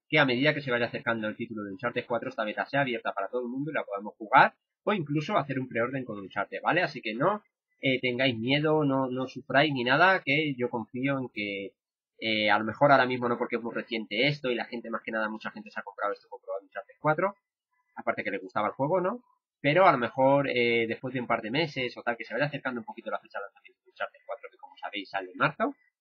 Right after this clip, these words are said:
pues a lo mejor sí que puede que tengamos acceso a la beta y podamos jugarle, probarle y demás.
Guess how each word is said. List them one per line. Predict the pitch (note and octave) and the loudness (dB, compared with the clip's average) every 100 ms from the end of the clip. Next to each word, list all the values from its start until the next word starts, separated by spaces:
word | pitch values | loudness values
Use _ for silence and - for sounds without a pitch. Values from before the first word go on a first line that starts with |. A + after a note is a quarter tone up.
| _ | _
pues | - F3 | -2 2
a | E3 | 2
lo | |
mejor | A#2+ A2+ C3 C3 | 0 0 -2 -2
sí | B2+ - | -6 -2
que | C3 A#2 - | 0 0 -2
puede | A2+ A#2 | -6 -4
que | A#2+ | -4
tengamos | A2 G#2 A2 A#2 F#2+ | -6 -6 -6 -8 -10
acceso | - G#2+ - C3+ | -12 -14 -8 -6
a | A2 | -6
la | |
beta | G2 A2 - | -6 -8 -8
y | |
podamos | G#2+ F#2+ F#2 | -8 -10 -12
jugarle, | - G2 C3 C#3+ | -8 0 0 0
probarle | C#3+ G#2 G#2+ - | -6 -2 -2 -2
y | - | -10
demás. | - | -18